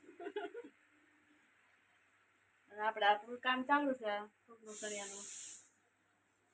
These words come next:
બનાવવા માંડીએ. બીજા બેન તો રમવા વયા ગયા છે, પ્રિયાંશ પાસે.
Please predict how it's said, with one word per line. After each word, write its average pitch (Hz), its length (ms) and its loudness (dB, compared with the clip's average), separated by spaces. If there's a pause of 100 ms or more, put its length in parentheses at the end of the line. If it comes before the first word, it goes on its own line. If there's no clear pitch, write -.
(760)
બનાવવા 247 340 -8
માંડીએ. 202 520 -8 (3750)
બીજા 202 240 4
બેન 180 200 2
તો 180 100 -2
રમવા 240 300 2
વયા 247 220 10
ગયા 247 200 2
છે, 254 220 -2
પ્રિયાંશ 214 600 -4
પાસે. 226 360 -2